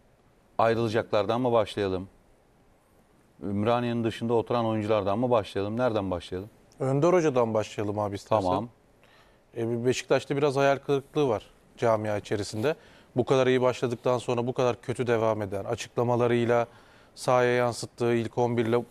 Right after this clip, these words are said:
Speaker 2: bu, bu kadar uçurum olması, ardından sekiz maçta, son sekiz maçta sadece iki ma-,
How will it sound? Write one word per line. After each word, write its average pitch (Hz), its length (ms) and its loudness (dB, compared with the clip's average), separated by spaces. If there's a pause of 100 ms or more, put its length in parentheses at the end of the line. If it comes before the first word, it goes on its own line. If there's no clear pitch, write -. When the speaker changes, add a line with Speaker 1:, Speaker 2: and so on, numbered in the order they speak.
(180)
Speaker 2:
bu, 127 200 0 (380)
bu 127 80 -10
kadar 131 200 2
uçurum 131 400 0
olması, 107 520 0
ardından 123 500 0 (520)
sekiz 151 360 -2
maçta, 139 320 0
son 143 180 0
sekiz 135 280 -6
maçta 139 280 0
sadece 135 380 0
iki 131 180 -4
ma-, 131 220 4